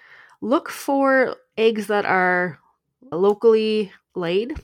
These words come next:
A lot of times, if you know people that have chickens, you can find eggs that already are beautiful colors. They come in all sorts of colors. Otherwise, try and buy some that are for sure cage-free. Um, we're not gonna get into that, but cage-free is kind of one of those things that is,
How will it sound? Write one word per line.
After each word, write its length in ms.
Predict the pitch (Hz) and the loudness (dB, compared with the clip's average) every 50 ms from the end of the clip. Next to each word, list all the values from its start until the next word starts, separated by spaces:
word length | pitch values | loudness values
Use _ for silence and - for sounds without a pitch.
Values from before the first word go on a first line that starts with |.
| _ _ _ - | _ _ _ 0
A 60 | 214 | 2
lot 200 | 202 202 196 196 | 4 4 4 4
of 100 | 208 202 | 2 0
times, 480 | 214 220 214 208 208 214 208 202 - - - | -2 -2 0 2 2 0 0 -4 -8 -8 -6
if 220 | - 190 185 - | -6 -6 -6 -6
you 80 | 180 180 | -6 -4
know 180 | 185 180 180 | -4 -4 -4
people 360 | 175 - 202 190 190 190 196 | -6 -6 -8 -6 -4 -2 -2
that 160 | 196 185 170 180 | -2 -2 -2 -4
have 180 | 185 185 180 | -6 -8 -8
chickens, 420 | - 208 202 202 202 196 202 196 196 | -6 -6 -4 -2 -2 -2 -2 -4 -6
you 80 | 190 | -8
can 180 | 190 - 240 240 | -6 -6 -8 -10
find 480 | - - - 202 240 285 302 285 262 - _ _ _ _ _ - | -8 -4 -4 -2 -2 -2 -2 -4 -6 -8 _ _ _ _ _ -2
eggs 260 | 220 233 240 220 - | 0 0 0 0 0
that 200 | 226 214 - - | -2 -2 -2 -2
already 460 | - 190 208 220 220 220 208 220 208 - | -2 -2 0 0 0 0 0 0 0 0
are 140 | - 190 | -2 -4
beautiful 640 | 185 170 180 175 170 180 190 208 208 208 202 - 180 | -6 -8 -8 -8 -4 0 0 2 0 0 -2 -4 -8
colors. 580 | 180 - - 170 175 165 120 92 90 101 165 - | -8 -6 -4 -4 -2 -2 -4 -6 -8 -10 -8 -8
They 100 | 175 185 | -8 -8
come 220 | 196 - 226 214 | -8 -8 -6 -4
in 80 | 214 196 | -4 -4
all 220 | - 208 226 233 | -2 -2 -2 -2
sorts 320 | 226 - - 214 202 202 208 | -2 -2 -4 -4 -4 -4 -6
of 100 | 190 - | -10 -10
colors. 280 | - - 104 104 101 - _ _ - | -8 -8 -8 -8 -10 -12 _ _ -4
Otherwise, 600 | - - 220 247 254 254 262 262 262 247 247 - - - - - - - - _ _ _ | -2 0 0 2 2 2 2 2 0 -2 -4 -8 -20 -20 -20 -20 -20 -20 -20 _ _ _
try 240 | - - - 277 277 | -8 0 2 2 2
and 140 | 277 269 247 | 2 4 4
buy 160 | 240 233 233 | 4 4 4
some 360 | 226 - - 240 233 226 226 | 4 2 0 0 0 0 0
that 200 | 208 185 180 - | -2 0 -2 0
are 400 | - 190 185 190 185 180 180 - | -2 -2 -2 0 0 0 0 -2
for 200 | - - 233 233 | -2 -4 -4 -4
sure 340 | - - - - 240 240 233 | -4 -4 0 2 4 4 4
cage-free. 920 | 233 - - 233 226 220 - - - - 214 220 214 214 214 214 208 202 - _ _ _ _ _ _ _ - | 2 2 0 0 0 0 -2 -10 -8 -4 -2 0 0 2 2 2 2 0 -2 _ _ _ _ _ _ _ -8
Um, 140 | - 202 202 | -6 -2 0
we're 100 | 196 208 | 2 2
not 180 | 202 202 196 196 | 2 2 2 0
gonna 180 | 208 190 185 | 0 -2 -2
get 140 | 170 190 170 | -2 -2 -2
into 180 | 180 180 190 185 | -2 -2 -2 -2
that, 220 | 190 185 180 - | -2 -2 -4 -4
but 100 | - 202 | -8 -8
cage-free 540 | - - 190 185 170 - - - 185 180 180 | -4 -4 -4 -4 -4 -8 -8 -6 -4 -4 -4
is 120 | 175 170 | -6 -6
kind 320 | - - - 175 170 170 180 | -10 -10 -6 -6 -4 -4 -4
of 100 | 175 170 | -6 -6
one 220 | 170 170 170 175 | -4 -4 -4 -4
of 120 | 170 156 | -6 -4
those 420 | 160 165 170 170 170 170 170 170 - | -2 0 0 2 2 0 -2 -4 -8
things 480 | - - 185 180 180 180 185 170 180 | -8 -6 -6 -4 -4 -4 -6 -6 -6
that 240 | - 170 170 170 165 - | -8 -10 -10 -8 -8 -6
is, 580 | 160 170 165 165 160 156 - - - - - | -6 -4 -4 -6 -6 -8 -12 -14 -14 -16 -16